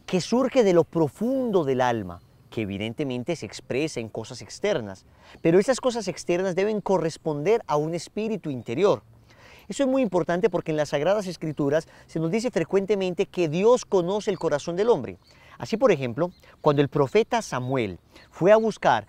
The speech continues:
al rey sucesor de Saúl, primer rey de Israel, y fue a buscar entre los hijos de Jesé cuál era ese rey, empezó a ver a unos muy fornidos, unos grandes,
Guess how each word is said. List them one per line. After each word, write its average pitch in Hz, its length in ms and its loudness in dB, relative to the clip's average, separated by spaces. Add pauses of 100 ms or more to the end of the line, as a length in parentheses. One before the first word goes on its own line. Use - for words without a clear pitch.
(220)
al 160 260 4
rey 226 340 4
sucesor 156 720 0
de 107 240 -4
Saúl, 131 480 2
primer 104 380 -4
rey 123 160 0
de 120 80 -4
Israel, 113 440 -2 (380)
y 175 80 0
fue 214 100 8
a 247 40 8
buscar 254 260 2
entre 220 220 0
los 160 180 -4
hijos 202 300 -2
de 170 100 0
Jesé 139 400 -2 (200)
cuál 240 280 6
era 247 300 2
ese 220 260 -2
rey, 165 380 2 (420)
empezó 127 300 -2
a - 20 4
ver 139 140 4
a - 20 2
unos 139 220 0
muy 131 160 -2
fornidos, 107 720 -8
unos 98 280 -8
grandes, 104 680 2